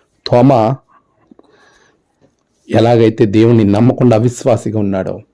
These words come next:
ఇదిగో శిష్యులు సముద్ర ప్రయాణం సమయంలో అల్ప విశ్వాసంతో ఉన్నారో, అలా ఉంటున్నావా? పేతురు వలె, తోమ వలె కాక, మనం విశ్వాసం కలిగి ప్రభు కొరకు ఆ డాలు పట్టుకుని ముందుకు వెళితే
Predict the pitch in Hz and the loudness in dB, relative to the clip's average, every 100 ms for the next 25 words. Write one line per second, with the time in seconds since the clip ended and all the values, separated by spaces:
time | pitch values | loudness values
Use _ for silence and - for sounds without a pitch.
0 | _ _ _ _ _ - 123 147 139 123 | _ _ _ _ _ 0 4 4 2 -2
1 | - 165 135 135 170 - _ - _ _ | 0 4 6 6 4 -4 _ -20 _ _
2 | _ _ _ _ - - 135 156 123 147 | _ _ _ _ -16 -2 2 2 2 0
3 | 151 135 131 135 131 117 - 123 123 120 | 2 2 0 0 -2 -4 -4 -2 0 2
4 | 117 117 - - _ - 139 143 147 139 | 0 -4 -20 -20 _ -2 0 2 0 -2
5 | - 113 113 110 107 98 87 95 - _ | -2 -2 -2 -8 -4 -4 -4 -8 -12 _
6 | _ _ _ _ - - 104 104 101 - | _ _ _ _ -10 -2 0 2 0 0
7 | 101 87 85 78 - - - - - 98 | -2 -2 -4 -6 -12 -20 -20 -10 -6 -4
8 | 101 98 95 92 - _ _ - 107 110 | -2 -2 -2 -4 -6 _ _ -4 0 2
9 | 113 113 - 147 - - _ _ - - | 2 0 -2 -8 -10 -16 _ _ -20 -20
10 | - 107 117 110 95 - 113 143 - 180 | -4 0 2 0 -2 0 0 0 -2 -2
11 | 143 101 95 92 - - - - 101 101 | 0 -2 -4 -8 -10 -20 -12 -4 -2 0
12 | 95 101 98 98 - - - - 117 107 | -2 -4 -6 -8 -10 -20 -20 -6 -4 -2
13 | - 131 165 143 113 135 123 120 123 110 | 0 2 2 2 0 0 2 0 0 -2
14 | 98 104 - | -4 -6 -8